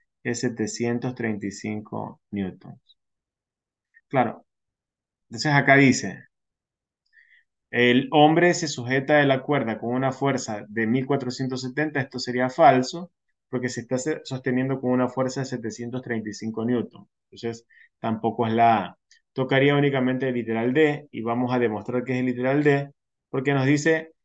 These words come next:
"El hombre ejerce una fuerza sobre el asiento de dos cuarenta y cinco". A ver, N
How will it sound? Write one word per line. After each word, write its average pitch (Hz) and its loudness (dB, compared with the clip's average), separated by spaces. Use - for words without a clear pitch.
"El 143 4
hombre 170 6
ejerce 139 -4
una 143 -4
fuerza 135 -6
sobre 135 -4
el 120 -2
asiento 143 -4
de 123 0
dos 123 -6
cuarenta 123 -4
y 117 -6
cinco". 139 -4
A 123 4
ver, 117 2
N 180 4